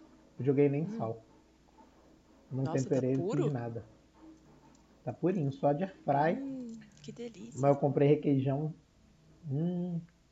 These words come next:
Speaker 1: requeijão é tão gostoso, né?
Speaker 2: Ah, eu não gosto, não.
Speaker 1: É?
Speaker 2: Ah,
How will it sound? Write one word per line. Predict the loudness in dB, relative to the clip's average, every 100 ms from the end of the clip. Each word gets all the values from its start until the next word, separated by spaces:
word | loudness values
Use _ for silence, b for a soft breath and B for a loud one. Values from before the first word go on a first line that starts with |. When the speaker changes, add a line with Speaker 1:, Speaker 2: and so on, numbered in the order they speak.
| _ -8
Speaker 1:
requeijão | -2 0 0 0
é |
tão | -2 -2
gostoso, | -2 -2 0 0 0
né? | -2 -4 -8 _ _ _ _ _ _ -12
Speaker 2:
Ah, | -8 -8
eu | -8
não | -8
gosto, | -10 -10
não. | -12 -12 -16 _ -20 _ _ _ _ _ 0
Speaker 1:
É? | 6 8 6 0 -20 -20 _ _ _ _ _ _ -12
Speaker 2:
Ah, | -8 -6 -6